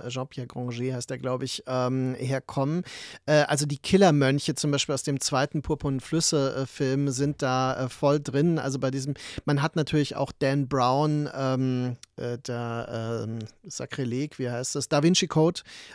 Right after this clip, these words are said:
äh, das ist ja auch dieser Killermönch in der Kutte und das ist natürlich, dann haben wir Scream als Bezug, ne, mit diesem Ghostface und sowas. Äh, das sind alles, ähm,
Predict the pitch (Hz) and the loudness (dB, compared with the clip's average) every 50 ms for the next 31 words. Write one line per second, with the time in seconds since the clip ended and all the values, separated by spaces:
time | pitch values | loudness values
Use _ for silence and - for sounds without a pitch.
0 | _ _ 151 151 151 147 139 151 139 - - 143 - 160 151 - 175 143 165 147 | _ _ 4 4 4 6 4 2 0 0 0 2 0 0 0 2 0 2 2 0
1 | - - - 170 165 165 160 160 151 147 147 151 156 - - 143 143 143 - - | 0 2 4 6 6 6 6 6 6 6 4 4 2 0 0 -2 -2 -2 0 4
2 | - 180 165 - 175 170 156 151 151 131 143 147 135 143 151 160 175 - - 160 | 4 4 4 6 6 6 6 6 6 4 2 0 2 0 0 0 -2 -2 -2 -2
3 | 143 - 165 160 156 143 - 143 135 131 131 147 143 143 127 - - - - - | -2 0 0 0 0 0 0 -2 0 0 0 0 0 2 2 2 2 0 -2 2
4 | 170 156 160 170 170 170 165 - 156 147 - - - 143 - - - 175 165 160 | 4 4 6 6 6 4 2 0 -2 -4 -4 -6 -6 -8 -6 -4 -2 0 0 -2
5 | 156 - - - 147 139 143 160 165 147 143 139 139 - 143 127 135 143 135 - | -2 -6 -8 -4 -2 -2 0 0 -2 -2 -2 -4 -4 -6 -6 -6 -4 -6 -4 -2
6 | 131 135 156 160 - - - - 147 135 135 139 - - - 127 139 139 139 - | 0 0 0 0 -2 -6 -6 -4 -4 -2 -2 -2 -4 -4 -4 -6 -6 -6 -6 -6
7 | - 143 139 143 139 - - - - - - - - - _ - 147 147 139 - | -6 -4 -2 -4 -4 -6 -10 -16 -16 -16 -16 -16 -18 -14 _ 0 0 2 2 2
8 | 139 - - 175 170 160 - 143 151 175 180 175 - - - - 147 147 147 143 | 0 2 2 2 0 0 0 0 2 4 4 4 2 0 2 2 4 4 4 4
9 | 151 151 151 | 2 2 0